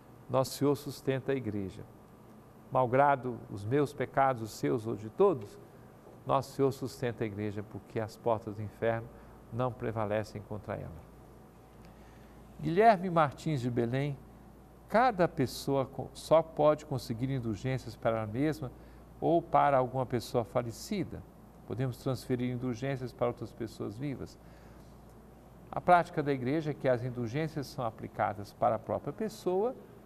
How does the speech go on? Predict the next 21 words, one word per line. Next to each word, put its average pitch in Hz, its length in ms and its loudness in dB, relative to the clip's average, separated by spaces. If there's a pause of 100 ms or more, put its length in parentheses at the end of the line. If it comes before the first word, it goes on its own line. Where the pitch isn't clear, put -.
(260)
ou - 120 6
então 160 440 2 (360)
para 156 80 0
alguma 135 300 0
pessoa 113 360 -4
falecida 104 640 -8
e 135 40 -6
não 180 240 -2 (340)
transferir 110 760 -4
para 104 200 0
outras 98 340 -6
pessoas. - 560 -14 (640)
E 139 60 0
as 127 120 0
indulgências, 185 720 -4 (320)
elas 143 320 4
não 180 140 -4
são 170 280 0
uma 180 140 -2
espécie 135 500 2
de 107 360 -6